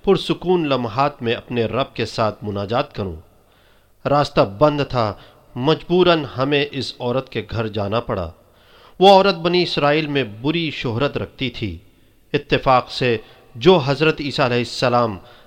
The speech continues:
کا اس کے گھر جانا ہوا تو آپ کے حیا سے اس نے اپنے آپ کو حضرت عیسیٰ علیہ السلام کے قدموں میں زمین پر گرا دیا، انتہائی زاری کی اور اپنی روش تبدیل کر دی،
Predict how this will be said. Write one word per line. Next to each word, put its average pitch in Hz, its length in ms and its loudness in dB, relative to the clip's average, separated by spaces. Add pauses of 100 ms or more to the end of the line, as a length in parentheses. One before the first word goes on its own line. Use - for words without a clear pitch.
(160)
کا 139 180 -2
اس 147 200 -6
کے 101 260 -4
گھر 123 180 0
جانا 107 340 -4
ہوا 107 360 -4 (480)
تو 147 160 -4
آپ 143 360 0
کے 120 180 2 (100)
حیا 131 200 4
سے 107 260 -2 (380)
اس 160 240 -4
نے 127 180 0 (180)
اپنے 143 440 0
آپ 123 320 0
کو 107 180 -2
حضرت 113 420 -4
عیسیٰ 123 240 -2
علیہ 107 120 0
السلام 110 460 -2
کے 104 160 -4
قدموں 110 460 -6
میں 104 120 -6
زمین 110 460 -4
پر 101 160 -6 (160)
گرا 131 180 2 (100)
دیا، 101 260 -6 (640)
انتہائی 170 640 2
زاری 143 440 4
کی 123 360 -6 (300)
اور 131 300 4 (180)
اپنی 135 400 -4
روش 120 360 -2
تبدیل 117 460 -4
کر 135 280 -2
دی، 107 280 -6